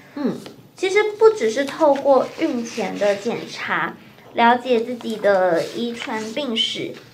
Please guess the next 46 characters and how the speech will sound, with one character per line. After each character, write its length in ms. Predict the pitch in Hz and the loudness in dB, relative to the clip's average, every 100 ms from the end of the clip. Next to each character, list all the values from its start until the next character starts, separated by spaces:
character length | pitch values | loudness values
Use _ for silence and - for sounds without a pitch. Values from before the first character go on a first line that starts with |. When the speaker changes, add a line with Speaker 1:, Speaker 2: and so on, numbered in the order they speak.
| _ - | _ -2
Speaker 2:
其 100 | 330 | 2
实 100 | 381 | 4
也 160 | 294 | 4
会 140 | 294 294 | 4 0
建 320 | 294 294 285 | -2 -4 -6
议 20 | |
说 220 | 285 294 | -2 2
要 180 | 285 262 | 2 2
了 200 | 233 196 | -2 -4
解 180 | 190 190 | -6 -10
自 160 | 190 | -6
己 140 | 226 175 | -6 -6
配 260 | - 349 | -2 2
偶 140 | 262 214 | 4 2
的 120 | 170 | -2
家 220 | 175 202 | -4 -6
族 240 | 208 190 - | -6 -10 -10
病 220 | 208 170 | -10 -10
史 260 | - - - | -10 -10 -10
哦。 180 | 80 - - - - - - | -12 -14 -20 -20 -20 -20 -8
那 180 | 262 277 | -4 -4
其 120 | 254 | -6
实 200 | 240 247 | -6 0
这 80 | 277 | 0
个 80 | 269 | 0
部 160 | 269 | -2
分 200 | 277 277 | -2 -2
也 120 | 208 | -2
是 260 | - 247 240 | -4 -2 2
有 160 | 208 151 | 2 0
助 240 | - 233 | -2 -2
于 180 | 214 202 | 0 -4
说 400 | 202 220 214 220 | -2 2 2 2
怀 220 | 220 214 | -2 -2
孕 160 | 320 311 | -2 -4
前 240 | 247 202 | -6 -8
就 120 | 226 | -8
可 180 | 233 233 | -8 -8
以 140 | 185 | -8
将 360 | 185 202 196 220 | -6 -8 -6 -8
风 260 | 214 311 330 | -6 -4 -4
险 240 | 214 151 | -6 -8
降 220 | 180 180 | -8 -8
到 140 | 180 175 | -8 -8
最 260 | 170 - | -10 -12
低。 220 | - 113 | -14 -16